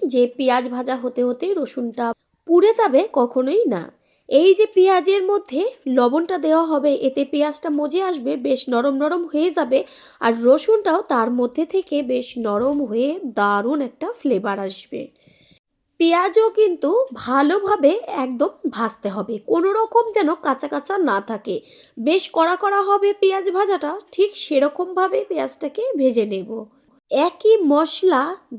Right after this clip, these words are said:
ব্যবহার করাতেও একটু সামান্য হেরফেরের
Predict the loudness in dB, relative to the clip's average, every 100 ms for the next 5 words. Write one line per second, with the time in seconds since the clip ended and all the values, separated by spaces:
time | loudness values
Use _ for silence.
0 | 0 2 0 0 -4 -4 -2 -2 -2 0
1 | 2 2 0 -6 -4 -2 -2 -2 -2 0
2 | 0 0 0 0 0 2 2 0 -4 -4
3 | -6